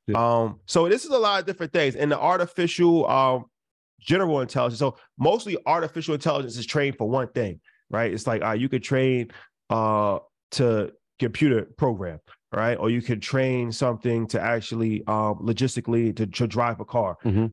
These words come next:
Speaker 2: But the artificial general intelligence is like humans. Humans have general intelligence where now you can be educated on a variety of different things.
Speaker 1: That changes it.
Speaker 2: And now you can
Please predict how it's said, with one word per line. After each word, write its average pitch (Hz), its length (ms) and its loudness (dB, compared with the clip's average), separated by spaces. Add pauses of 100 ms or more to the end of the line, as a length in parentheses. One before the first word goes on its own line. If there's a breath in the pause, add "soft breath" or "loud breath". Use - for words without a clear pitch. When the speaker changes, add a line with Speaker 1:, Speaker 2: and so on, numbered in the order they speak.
Speaker 2:
But 120 220 0
the 117 140 0
artificial 139 560 0
general 147 380 2
intelligence 113 480 0
is 107 120 -6
like 104 200 -4
humans. 110 320 0
Humans 147 260 0
have 107 180 -2
general 120 280 0
intelligence 95 460 -4
where 107 180 -2 (280 loud breath)
now 127 160 2
you 139 120 0
can 127 100 -8
be 123 120 0
educated 117 380 -2
on 101 80 -4
a 98 40 -6
variety 117 400 0
of 98 120 -6
different 113 280 -4
things. 98 300 -2
Speaker 1:
That 92 140 -2
changes 90 320 0
it. 117 40 0
Speaker 2:
And 117 240 -4
now 131 260 2
you 120 180 -2
can 113 360 -4